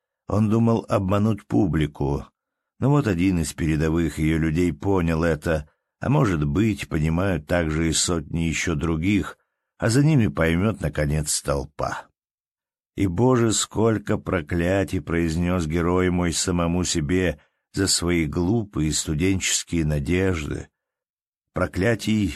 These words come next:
этой литературы с её редакторами, Дубовскими, Языковыми. "Служить надобно", решил он мысленно и прошёл в театр, чтоб не было только дома, где угрожала ему Амальхин.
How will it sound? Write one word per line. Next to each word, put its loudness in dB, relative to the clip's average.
этой 0
литературы 0
с -8
её 2
редакторами, -4
Дубовскими, -2
Языковыми. -2
"Служить 4
надобно", 0
решил 0
он 0
мысленно 0
и 0
прошёл -2
в -6
театр, 0
чтоб -6
не 0
было 0
только -2
дома, -2
где 0
угрожала 0
ему 2
Амальхин. -2